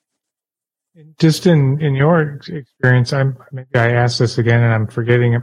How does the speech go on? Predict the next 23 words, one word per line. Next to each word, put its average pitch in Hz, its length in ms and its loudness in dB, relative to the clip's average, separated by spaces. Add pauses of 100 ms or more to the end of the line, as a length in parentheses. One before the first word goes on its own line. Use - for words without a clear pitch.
(120)
blanking 123 380 0
about 110 240 0
it. 117 80 -6 (400)
How 196 120 2
fast 180 400 0
is 147 140 0
this 139 220 -2
normal, 135 680 0
like, 127 160 -8
a 113 60 -2
normal 131 480 0
progression? 117 840 -4 (800)
Say, 113 380 0
you 139 100 -2
know, 113 200 0
a 113 40 -2
gunshot 131 560 0
wound 131 440 0
or 110 480 0
a 113 140 -6
car 127 280 -4
accident, 127 460 -4
like, 120 240 -4